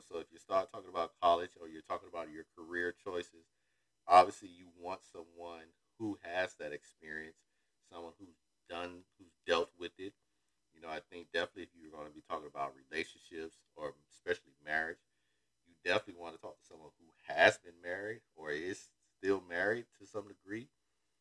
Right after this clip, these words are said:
And then obviously if you're talking about raising kids, you definitely want a parent. You know, you don't want just a person.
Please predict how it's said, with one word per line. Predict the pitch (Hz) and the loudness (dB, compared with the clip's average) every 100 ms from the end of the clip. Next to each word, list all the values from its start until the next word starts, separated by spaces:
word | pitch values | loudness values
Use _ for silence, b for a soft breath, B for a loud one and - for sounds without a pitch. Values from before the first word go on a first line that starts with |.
| _ _ _ _ - | _ _ _ _ -4
And | 101 | 4
then | 104 107 | 4 8
obviously | 101 123 123 117 113 | 8 8 4 -8 -8
if | 104 | -4
you're | 104 101 - _ _ _ _ _ _ _ - | 4 4 4 _ _ _ _ _ _ _ 12
talking | 101 | 12
about | 107 101 | 12 6
raising | 98 101 104 90 - | 8 6 4 -8 -8
kids, | 165 156 - _ _ _ _ _ _ - | -4 -4 -8 _ _ _ _ _ _ -16
you | 131 | 4
definitely | 127 156 143 120 | 8 8 6 -4
want | 113 113 107 _ _ _ _ _ - | -2 -2 -4 _ _ _ _ _ -14
a | - - - | -14 -12 -6
parent. | 131 - - _ _ _ 80 | -4 -4 -10 _ _ _ -20
You | 82 | -18
know, | 78 | -14
you | 87 | -6
don't | 110 113 | -4 -2
want | 117 104 | -4 -2
just | 98 | -6
a | - _ _ 113 | -8 _ _ 4
person. | - - | 4 2